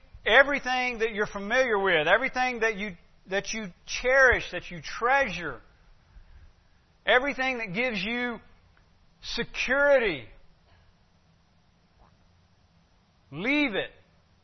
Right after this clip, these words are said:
I mean, let's face it, there's, there's a, there's a, there's a security that comes with being near home, what we know of as home, right? I mean, you,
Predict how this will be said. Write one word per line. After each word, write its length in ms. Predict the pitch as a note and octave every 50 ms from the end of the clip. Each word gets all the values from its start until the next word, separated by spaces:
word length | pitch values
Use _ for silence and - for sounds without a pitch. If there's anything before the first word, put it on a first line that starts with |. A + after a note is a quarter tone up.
| _ _ _ _ _ _ _ _ _ _ _ _ _ - - - - _ _ _ _ _ _ _ _ _ _ _ _ _ _ _ _ _ _ _ _ _ _ _ -
I 60 | -
mean, 80 | F3+ G#3+
let's 160 | A#3+ - -
face 200 | - A#3 B3+ - -
it, 80 | C3 A#2
there's, 180 | - C#3+ D3+ C#3+ D3+ -
there's 220 | D3+ E3 D#3 C3+
a, 160 | C3+ D3 C3+ C3 D3
there's 260 | C#3+ D3+ D#3 D3 A#2+
a, 180 | D3 C#3+ C3+ C#3 -
there's 200 | C#3+ D3+ C#3 B2+
a 60 | C3
security 680 | - - - - - - - C4+ C4 C4 A3+ D#3+ C#3 C3
that 160 | B2+ D3 -
comes 320 | - F3+ F3+ F3 E3+ C3 C3
with 240 | C3+ C#3 C3+ B2+ A2+ - - _ _ _ _ _ - B2+
being 480 | B2 D#3 F3+ F3+ E3 D3+ D3 C#3 C3+ B2 _ _ -
near 580 | C#3 C#3+ D3 D#3+ F3 F3+ E3 D3+ C#3+ C3+ C3 - - _ _ _ - _ _ _ _ _ _ _ _ _ _ _ _ _ _ _ _ _ _ _ _
home, 400 | - F#3+ G#3 G3+ C#3+ B2 A2 A#2+
what 180 | C3+ D3 D#3
we 120 | D3 D#3+ D#3+
know 220 | D#3 D3+ D3 C#3+
of 140 | C#3+ C3 A#2+
as 100 | A#2 -
home, 320 | - F3 F#3+ G3 C3+ A2+ G2+ G#2
right? 280 | A2+ C3 C#3+ E3 F3 - - _ _ _ _ _ - _ _ _ _ _ _ _ _ _ _ _ _ _ _ _ _ _ _ _ _ _ _ _ _ -
I 160 | C3 C#3 C#3+
mean, 140 | C#3 C3 C3
you, 100 | C3+ C#3+